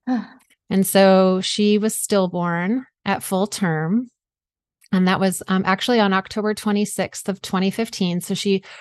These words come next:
Speaker 2: her birthday was last week. She would have been eight years old.
Speaker 1: Wow.
Speaker 2: And, um, and her name is Poppy. And so, um, as unfortunately thousands of parents do in the United States every year and millions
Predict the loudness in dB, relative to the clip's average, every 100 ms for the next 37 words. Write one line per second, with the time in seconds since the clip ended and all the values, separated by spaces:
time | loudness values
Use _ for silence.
0 | -6 0 4 4 4 2 2 0 -2 -2
1 | -4 -4 -4 -2 -2 -2 -2 0 -2 -2
2 | -2 -2 -4 -4 -8 -12 -8 -6 -4 -6
3 | -10 -4 0 2 2 2 2 0 -2 0
4 | 2 4 4 4 2 -2 -4 -2 -2 -6
5 | -10 -12 _ _ _ -20 -20 _ _ _
6 | _ _ _ _ 0 4 6 6 4 -4
7 | -8 2 4 4 2 2 2 4 4 2
8 | 0 _ _ _ _ -6 2 2 2 0
9 | 2 -2 -2 -4 -2 -2 0 0 0 0
10 | -2 -4 -8 -4 0 0 0 -2 0 2
11 | 2 0 0 -2 -4 -4 -2 -2 -4 -8
12 | -4 -2 2 2 2 0 0 2 2 0
13 | 0 0 0 0 0 0 0 -4 -8 -16